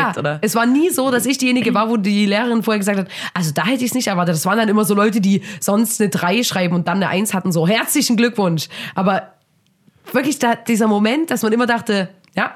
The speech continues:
Speaker 1: doch, das ist mein Moment jetzt. Ja, ja, gleich geh ich vor, hol mir siegessicher die eins“, das ist nie passiert. Ah, Mann. <laughs> Also
Speaker 2: Hast du mal, ähm, wurdest du mal erwischt in der Schule bei so Betrugsversuch, so Abgucken oder sowas?
Speaker 1: Ähm,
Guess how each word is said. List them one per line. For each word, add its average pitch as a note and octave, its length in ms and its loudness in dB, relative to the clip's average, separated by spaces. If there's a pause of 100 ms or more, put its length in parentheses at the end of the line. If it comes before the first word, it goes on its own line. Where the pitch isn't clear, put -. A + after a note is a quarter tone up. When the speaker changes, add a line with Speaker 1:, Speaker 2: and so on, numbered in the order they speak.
Speaker 1:
doch, - 280 -2 (140)
das F#3 140 -4
ist - 40 -2
mein F#3 180 2
Moment F3+ 300 2
jetzt. D#3 200 -4
Ja, E4+ 140 0 (380)
ja, B3 160 -2 (120)
gleich F#3+ 200 -2
geh G3 80 -2
ich G3 100 0
vor, G3+ 240 0
hol G3 140 2
mir F#3 240 2 (300)
siegessicher G#3 520 0
die F3 140 0
eins“, F3+ 160 0
das E3+ 160 -4
ist F#3 160 -2
nie F#3+ 140 2
passiert. E3 480 -4 (680)
Ah, G3 300 0
Mann. E3+ 420 0 (380)
<laughs> C4+ 60 -2 (1040)
Also B3+ 340 0 (160)
Speaker 2:
Hast - 260 -4
du C#4+ 60 -2
mal, D4+ 280 0
ähm, G#3+ 220 -4
wurdest A3+ 240 -4
du C4 40 -2
mal C4 120 0
erwischt G#3 420 -6
in G#3+ 140 0
der G3 80 -2
Schule A3+ 320 -4
bei F#3+ 160 -2
so F#3+ 160 -4
Betrugsversuch, C4 880 -6
so - 160 -4
Abgucken C4+ 460 -4
oder C4+ 160 -2
sowas? A3 180 0
Speaker 1:
Ähm, F#3+ 1080 2